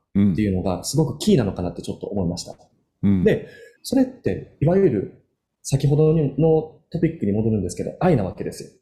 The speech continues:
Speaker 2: はい。
Speaker 1: 愛の欠如。で、
Speaker 2: はい。
Speaker 1: 愛の欠如だけじゃなくて、愛情表現が下手くそなんちゃうかなと思うんですよ。
Speaker 2: はい。
Speaker 1: ものすごく。
Speaker 2: はい。はい。
Speaker 1: だって、スキンシップって愛情表現じゃない？
Speaker 2: うん。
Speaker 1: でも、それを間違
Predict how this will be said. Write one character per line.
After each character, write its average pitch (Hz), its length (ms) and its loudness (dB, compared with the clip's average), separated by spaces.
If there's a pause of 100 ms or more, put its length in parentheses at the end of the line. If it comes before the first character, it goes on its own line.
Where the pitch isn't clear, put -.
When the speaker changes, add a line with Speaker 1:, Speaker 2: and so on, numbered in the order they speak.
(140)
Speaker 2:
は 95 240 0
い。 80 180 -6 (140)
Speaker 1:
愛 175 160 2
の 98 80 0
欠 - 240 -10
如。 - 140 -10 (200)
で、 147 200 0
Speaker 2:
は 98 180 0
い。 80 140 -8 (400)
Speaker 1:
愛 269 160 2
の 185 100 4
欠 175 180 0
如 135 140 -2
だ 113 100 -2
け 123 100 0
じ 104 80 -6
ゃ - 20 -4
な 90 80 -6
く - 120 -14
て、 90 260 -4 (520)
愛 277 240 4
情 277 180 4
表 254 240 2
現 185 260 4
が - 80 -2
下 - 100 -10
手 120 100 0
く - 60 -6
そ - 80 0
な 95 100 0
ん 85 40 -4
ち 85 60 -6
ゃ 90 60 -2
う 85 100 -8
か 82 80 -8
な 78 100 -6
と 87 80 -6
思 85 120 -2
う - 20 -2
ん 71 40 -4
で - 60 -8
す - 100 -8
よ。 - 60 -10 (280)
Speaker 2:
は 101 280 0
い。 76 240 -12
Speaker 1:
も 117 140 6
の 151 120 8
す - 160 2
ご 127 120 2
く。 - 260 -10 (220)
Speaker 2:
は 98 160 0
い。 82 40 2
は 80 60 -4
い。 - 80 -14 (440)
Speaker 1:
だ 240 100 6
っ 262 120 -6
て、 - 560 0
ス - 120 -10
キ 269 100 2
ン 277 60 2
シ - 140 -2
ッ - 80 -10
プ 123 60 2
っ - 40 -2
て - 180 -6
愛 107 140 0
情 107 80 0
表 92 200 -4
現 73 120 -6
じ 87 100 -4
ゃ 156 40 0
な - 60 -4
い？ - 60 -16 (260)
Speaker 2:
う 113 40 2
ん。 82 240 2 (340)
Speaker 1:
で 247 100 4
も、 233 220 4
そ 190 120 0
れ 214 80 6
を 98 180 2
間 139 100 2 (160)
違 156 140 -2